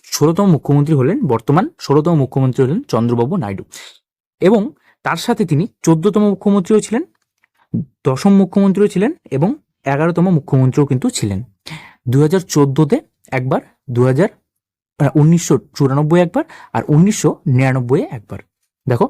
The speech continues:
চন্দ্রবাবু নাইডু। আর বর্তমানে দুহাজার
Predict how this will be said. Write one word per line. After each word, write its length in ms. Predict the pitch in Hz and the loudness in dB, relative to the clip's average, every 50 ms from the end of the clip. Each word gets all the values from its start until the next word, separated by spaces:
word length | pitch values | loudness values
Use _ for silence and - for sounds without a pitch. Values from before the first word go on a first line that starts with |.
| _ _ - | _ _ -2
চন্দ্রবাবু 480 | 135 117 110 110 117 117 113 127 190 | -2 -2 0 0 -2 -2 -2 0 -2
নাইডু। 260 | 170 104 98 - - - _ _ - - - - _ _ _ _ _ _ _ - | -4 -4 -6 -10 -12 -16 _ _ -20 -20 -20 -20 _ _ _ _ _ _ _ -6
আর 180 | 123 120 110 113 | -4 -4 -2 -4
বর্তমানে 560 | 110 104 127 127 131 - 156 151 151 180 302 - _ _ _ _ _ _ - 156 | -4 -4 -2 -2 0 0 0 2 2 0 -2 -4 _ _ _ _ _ _ -4 -2
দুহাজার 440 | 143 113 135 135 131 135 139 196 | 0 2 2 2 2 2 0 -2